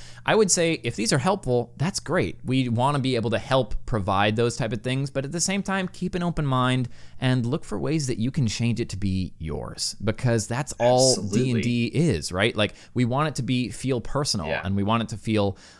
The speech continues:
Speaker 1: um, like, reasonably understandable by us as people. And so don't let our stuff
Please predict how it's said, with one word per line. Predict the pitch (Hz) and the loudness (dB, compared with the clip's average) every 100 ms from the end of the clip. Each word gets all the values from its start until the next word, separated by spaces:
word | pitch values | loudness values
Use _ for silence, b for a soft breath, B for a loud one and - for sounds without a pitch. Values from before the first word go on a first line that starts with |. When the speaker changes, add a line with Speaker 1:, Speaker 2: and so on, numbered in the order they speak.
| B | B
Speaker 1:
um, | - 95 90 87 87 - - - | -2 0 2 0 -2 -6 -20 -6
like, | 98 98 - | 0 0 0
reasonably | 98 131 113 113 107 98 | 2 4 4 2 2 0
understandable | 101 98 110 101 95 | 0 0 0 0 0
by | 92 95 | 0 0
us | 73 95 95 | 0 0 -2
as | 85 | -6
people. | - 107 - 82 | -4 -4 -4 -6
And | 82 95 | -4 -2
so | - 101 95 - B B | 0 0 0 -4 B B
don't | 101 135 143 - - | 0 0 0 -6 -4
let | 123 123 - - - - | 2 2 2 -14 -10 -2
our | 110 117 | 0 2
stuff | 113 110 101 | 0 -2 -2